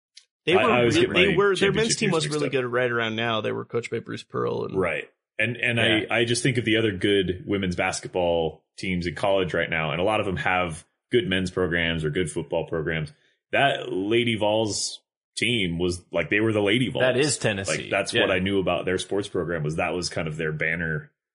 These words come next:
Speaker 2: team. And I think
Speaker 3: Yep.
Speaker 2: that was, like, I hope that happens more in the future, obviously,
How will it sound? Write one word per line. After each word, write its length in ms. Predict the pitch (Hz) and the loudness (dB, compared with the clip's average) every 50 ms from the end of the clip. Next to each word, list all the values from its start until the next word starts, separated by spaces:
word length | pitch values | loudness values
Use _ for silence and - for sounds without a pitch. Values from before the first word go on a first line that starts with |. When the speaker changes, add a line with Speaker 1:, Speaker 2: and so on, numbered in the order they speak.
| _ _ _ _ _ _ _ _ _ - | _ _ _ _ _ _ _ _ _ -4
Speaker 2:
team. 380 | - 117 127 120 82 - - - _ _ _ _ _ _ _ _ - | -2 0 0 0 -2 -4 -8 -16 _ _ _ _ _ _ _ _ -4
And 100 | 87 87 | -2 -2
I 60 | 90 | 0
think 140 | 92 98 87 | 0 0 2
Speaker 3:
Yep. 80 | 107 98 | 2 2
Speaker 2:
that 40 | 92 | 2
was, 300 | 92 92 - - 90 78 | 2 0 0 -2 -2 -2
like, 240 | 95 87 78 - _ _ _ _ _ _ _ _ _ - | -2 -4 -4 -6 _ _ _ _ _ _ _ _ _ 0
I 80 | 98 | 2
hope 200 | 104 113 135 - | 4 4 2 2
that 200 | - 110 98 92 | 2 2 2 2
happens 300 | 92 95 78 98 90 90 98 | 2 0 0 0 -2 -2 -2
more 220 | 101 104 107 101 92 | 0 0 2 2 0
in 80 | 87 | 0
the 60 | 80 | -2
future, 380 | - - 139 139 - 104 95 85 | 0 2 2 2 2 0 0 0
obviously, 640 | 80 80 73 76 76 - - 73 71 69 - - | 0 0 -2 -2 -4 -4 -4 -4 -6 -6 -6 -10